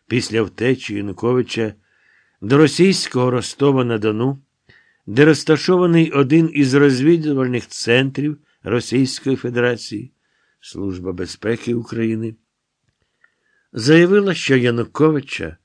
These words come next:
контролює і контролювала російська розвідка, а Кремль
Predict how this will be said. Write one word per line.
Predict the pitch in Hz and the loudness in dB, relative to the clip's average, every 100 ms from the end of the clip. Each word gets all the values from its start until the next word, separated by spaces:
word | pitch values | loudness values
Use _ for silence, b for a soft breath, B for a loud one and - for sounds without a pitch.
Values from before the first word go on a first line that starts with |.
| _ _ _ _ | _ _ _ _
контролює | - 190 - 85 78 82 98 107 113 _ _ _ _ _ _ - | -6 -6 -6 -8 -8 -4 -4 -4 -8 _ _ _ _ _ _ -6
і | 170 | -6
контролювала | - 92 82 82 85 82 117 131 123 120 _ _ _ _ _ _ | -6 -10 -10 -10 -8 -2 0 0 -2 -6 _ _ _ _ _ _
російська | - 98 117 - 175 - - 101 | -8 -4 -2 -2 -4 -4 -4 -4
розвідка, | 87 85 76 76 - 73 - _ _ _ _ _ - | -4 -8 -12 -16 -18 -20 -20 _ _ _ _ _ -10
а | 87 | -10
Кремль | 78 - 92 127 127 | -8 -8 -4 -4 -4